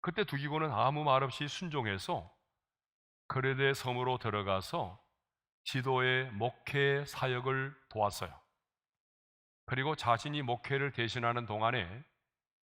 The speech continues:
그때 디도는요, 니고볼리에 오도록 해서 바울을 만나도록 했던 것입니다.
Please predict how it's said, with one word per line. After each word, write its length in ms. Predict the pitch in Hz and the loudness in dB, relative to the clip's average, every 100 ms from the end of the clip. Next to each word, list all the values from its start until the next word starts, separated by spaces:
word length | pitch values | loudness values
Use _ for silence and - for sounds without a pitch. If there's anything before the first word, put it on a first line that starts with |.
| _ _ _ _ _ | _ _ _ _ _
그때 460 | - 135 - 147 147 | -6 -6 -2 -2 0
디도는요, 760 | 127 120 120 117 117 127 226 - _ _ _ _ _ _ _ _ _ _ _ _ _ _ - | -2 0 2 0 0 0 -2 -10 _ _ _ _ _ _ _ _ _ _ _ _ _ _ -4
니고볼리에 600 | 120 123 120 123 123 127 | 0 2 2 0 2 0
오도록 540 | 131 113 117 123 120 | 0 -2 0 0 0
해서 480 | 113 110 - 131 135 - _ _ _ _ _ _ | 0 -2 -2 -2 -4 -10 _ _ _ _ _ _
바울을 640 | - 110 107 110 120 123 135 | -2 0 0 0 0 0 -2
만나도록 580 | 117 104 107 110 113 113 | -2 0 0 -2 0 -2
했던 240 | 117 - | -2 -4
것입니다. 360 | 117 110 98 85 | -6 -8 -10 -14